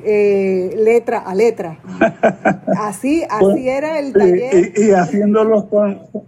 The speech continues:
Speaker 2: haciéndolos con el letraset, ¿te acuerdas?
Speaker 1: Correcto, por eso, por eso le digo, o sea,
Speaker 2: Y a
Speaker 1: nosotros
Speaker 2: mano.
Speaker 1: a mano, don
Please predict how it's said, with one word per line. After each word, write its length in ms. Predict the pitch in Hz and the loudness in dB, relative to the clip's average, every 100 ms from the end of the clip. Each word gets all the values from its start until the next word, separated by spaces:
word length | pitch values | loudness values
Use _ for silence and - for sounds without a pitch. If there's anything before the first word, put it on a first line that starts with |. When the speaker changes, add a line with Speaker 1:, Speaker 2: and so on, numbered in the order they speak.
| _ _ _ _ _ _ _ _ _ _ | _ _ _ _ _ _ _ _ _ _
Speaker 2:
haciéndolos 600 | - 185 202 202 214 220 208 | -4 -2 2 2 2 2 0
con 200 | 220 214 | 0 4
el 140 | 190 | 4
letraset, 680 | 190 180 170 165 196 180 - | 2 0 -2 -2 -2 -2 -4
¿te 100 | 151 | -6
acuerdas? 540 | 151 208 220 165 131 | -4 -2 -2 -2 -4
Speaker 1:
Correcto, 840 | 269 247 247 254 254 466 392 254 208 | -8 -10 -8 -8 -10 -12 -10 -10 -10
por 180 | 254 247 | -8 -8
eso, 360 | 277 381 277 | -8 -10 -12
por 160 | 247 240 | -12 -12
eso 180 | 247 269 | -12 -12
le 120 | 277 | -12
digo, 200 | 330 - | -12 -14
o 40 | |
sea, 140 | - 269 | -14 -14
Speaker 2:
Y 20 | |
a 40 | |
Speaker 1:
nosotros 280 | 254 175 156 | -6 -2 2
Speaker 2:
mano. 500 | 175 202 202 160 147 - _ _ | 2 2 0 0 -2 -6 _ _
Speaker 1:
a 220 | 208 208 | -18 -16
mano, 680 | 202 208 226 247 269 - 262 | -16 -14 -10 -8 -2 -2 0
don 240 | 285 226 | -2 -2